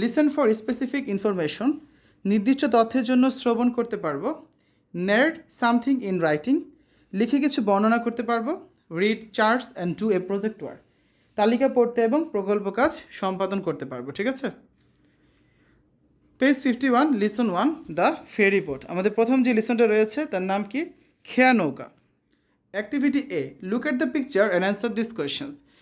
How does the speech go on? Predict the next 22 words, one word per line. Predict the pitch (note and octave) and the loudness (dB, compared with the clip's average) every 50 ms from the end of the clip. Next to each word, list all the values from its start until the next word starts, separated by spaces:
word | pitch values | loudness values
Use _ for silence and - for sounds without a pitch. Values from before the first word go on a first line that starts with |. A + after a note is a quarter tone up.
| _ _ - F3 | _ _ -6 -6
এই | F3+ - | -4 0
ছবিটির | - A#3+ A#3+ A3+ C4+ C4+ C#4 B3 G#3+ | 0 2 2 2 0 0 0 -2 -2
দিকে | B3+ A#3 B3+ - G#3+ | -2 -4 -2 -2 0
তাকাও | F#3 F#3 - A#3+ G#3 F#3+ | 0 0 2 2 2 2
এবং | F#3 B3 D#4 D4+ - | 2 2 0 0 0
প্রশ্নগুলোর | F3+ F3+ - - G#3 F#3+ G3 F#3+ F3 D#3 D3+ | -4 -6 -6 -6 -8 -6 -4 -4 -4 -4 -6
উত্তর | - C#3+ C3+ C3+ - | -8 -10 -12 -12 -14
দাও। | - - - _ _ _ _ _ _ _ _ _ _ _ _ - | -18 -20 -20 _ _ _ _ _ _ _ _ _ _ _ _ -2
তিনটা | A#3 B3 A#3 C4+ C4 | 2 2 2 2 2
কোশ্চেন | C4 B3 - C4 C4 B3+ | 0 0 2 2 2 2
আছে। | B3+ B3+ - C4+ A#3 G3 | 2 0 0 0 0 0
নাম্বার | F#3 F#3 G3+ G3 F3+ | 0 0 2 2 2
ওয়ান, | F3 G3+ C4+ D#4 D4 - - _ - | 2 2 2 0 0 -4 -14 _ -6
where | - F#3 G3 G#3+ A3+ A3+ A3+ A3+ | -2 0 2 2 0 0 -2 -2
can | G#3+ G#3 G#3+ G#3+ | -2 0 0 0
you | G#3 G#3 - | -2 0 0
find | G3+ F#3+ F#3+ G3 G3 - - F3 | 0 0 0 0 -4 -6 -10 -12
this | F#3 F#3 - G3 | -12 -8 -4 -2
kind | F#3+ F#3 F3+ F#3 | -2 -2 -2 -4
of | F3+ F3+ E3 | -6 -4 -2
boat? | E3+ G#3 C4+ - - - _ _ _ _ _ _ _ _ - D#3+ | -2 -2 -2 -4 -8 -20 _ _ _ _ _ _ _ _ -6 -4
Number | E3 F#3 G3+ A#3 | -2 0 0 0